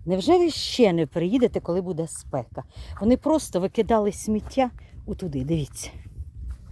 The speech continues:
Вон, бачите? Просто викидали туди. Щось вони там топталися, можливо, вони там сітку ставили, чи, можливо, це туалет у них був. Ну, невже ви не могли зібрати оце сміття?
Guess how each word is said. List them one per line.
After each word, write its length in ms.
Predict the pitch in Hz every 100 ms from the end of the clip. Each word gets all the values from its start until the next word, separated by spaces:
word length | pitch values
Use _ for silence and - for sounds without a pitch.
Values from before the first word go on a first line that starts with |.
| - - - - - -
Вон, 120 | 151
бачите? 320 | 170 - - - - - - - - - - - _ _ _ _ _ _ - _ - _
Просто 440 | 175 185 - -
викидали 480 | 143 - 135 131 131
туди. 340 | - 139 135 - _ _ _ _ - _
Щось 160 | 269 254
вони 120 | 220
там 160 | 196
топталися, 640 | 170 196 - 156 175 165 156
можливо, 420 | 151 147 180 165
вони 200 | 147 151
там 240 | 147 139 131
сітку 440 | - 156 165 - 143
ставили, 280 | - 147
чи, 100 | 143
можливо, 360 | 151 160 170 175
це 140 | 156 143 - -
туалет 420 | 175 156 139 170
у 60 | 147
них 160 | 143
був. 160 | 127 147 - - - - -
Ну, 100 | 165
невже 360 | 160 151 151 254
ви 100 | 196
не 120 | 156
могли 320 | 156 139 196
зібрати 600 | 147 131 127 160 214 -
оце 260 | 131 - 165
сміття? 600 | - 151 143 - 139